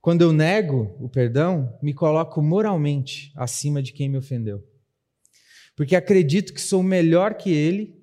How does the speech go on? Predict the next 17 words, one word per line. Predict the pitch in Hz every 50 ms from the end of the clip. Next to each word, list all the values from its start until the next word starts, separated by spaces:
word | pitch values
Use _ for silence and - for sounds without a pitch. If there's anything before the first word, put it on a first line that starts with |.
| _
ou | - 120 117 117
ela | 113 113 131 160 185 175 - - - _ _ _ _ _ _ _ _ _ _ _ _ _ _ _ _
e | - 175
não | 180 185 196 202
faria | 190 - 208 190 175 156 165 175 175
a |
mesma | 170 170 170 160 175 185
coisa. | 175 - - 123 120 117 113 107 113 110 - _ _ _ _ _ _ _ _ _ _ _ _ _ _ _ _ _ _ _ _ _ _ _ _ _ _ _ _ _ _ _ _ - - _ -
Você | 139 139 - 214 208
pode | - 202 202 185 - -
perceber | 196 190 185 - - 170 143 135 135 175 185 180
que | 180 - 160
sempre | - - - - - 196 208 240 254 233 - - - 202
que | 190 - - 196
alguém | 190 170 170 156 151 170 180 165
faz | - - - 160 156 143 135
algo | 147 143 143 143 135 120 120 117 107 -